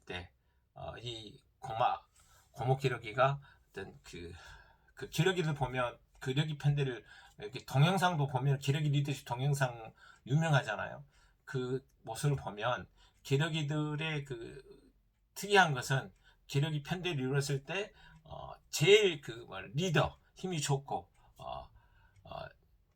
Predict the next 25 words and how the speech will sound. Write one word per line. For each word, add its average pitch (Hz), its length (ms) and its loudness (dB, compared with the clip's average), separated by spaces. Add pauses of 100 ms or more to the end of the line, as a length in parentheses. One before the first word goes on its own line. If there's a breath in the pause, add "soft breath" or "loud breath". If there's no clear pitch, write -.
(180)
그런 151 520 2
그 - 160 -12
기러기가, 139 680 0 (120)
어, - 160 -8
제일 170 280 0
먼저 127 520 -2 (360)
가고요. 98 480 -8 (360)
그 - 140 -6
다음에 156 520 6
이제 92 340 -4
두 151 200 0
번째에 139 920 0 (420 soft breath)
힘이 160 400 0
있는 123 500 -4 (300)
기러기들이 117 680 -6 (100)
두 139 140 -4
번째, 135 520 -2 (280 soft breath)
그 123 160 -6
다음에 151 360 8
이제 110 380 -4
좀 101 220 -8
늙은 139 420 6
기러기들, 113 520 -6 (200)
어린이 147 460 6
기러기들, - 580 -8